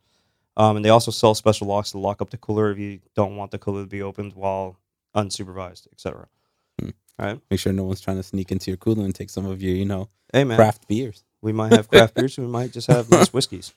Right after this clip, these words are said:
Speaker 2: You know, if it was cheap beers, you could take as much as they want. If it's the, you know,
Speaker 1: Right.
Speaker 2: good stuff, no, no, no. <laughs>
Speaker 1: But definitely,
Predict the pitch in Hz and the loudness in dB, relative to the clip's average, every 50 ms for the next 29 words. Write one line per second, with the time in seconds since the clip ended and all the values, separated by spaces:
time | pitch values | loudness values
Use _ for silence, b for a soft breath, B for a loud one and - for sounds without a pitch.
0 | _ _ _ - 104 104 110 110 110 107 107 107 113 - - - 143 151 - - | _ _ _ 2 4 6 6 6 6 4 4 2 0 2 4 4 4 6 6 6
1 | 170 170 165 151 180 - 135 123 - 156 135 139 - 139 135 139 135 135 143 139 | 6 6 6 2 -2 -4 -4 4 6 6 6 8 6 4 4 4 6 8 8 8
2 | 139 139 139 123 110 110 117 123 120 - - 147 143 143 147 151 147 139 135 135 | 8 6 6 4 4 4 2 0 0 4 6 6 8 8 8 6 6 4 6 6
3 | 147 160 - - - 180 185 - 151 147 147 151 156 160 165 175 190 190 180 175 | 6 6 6 6 6 6 6 6 4 4 6 8 8 8 8 8 8 6 6 4
4 | 170 - - - 226 - _ - - - - - _ _ _ _ _ _ _ _ | 0 2 4 4 4 4 _ 6 6 6 4 0 _ _ _ _ _ _ _ _
5 | _ - - 113 110 107 98 - - 120 120 - - 123 120 117 117 117 113 113 | _ 6 8 10 10 8 8 8 8 8 8 8 6 4 6 4 4 4 2 2
6 | 110 107 | 0 -4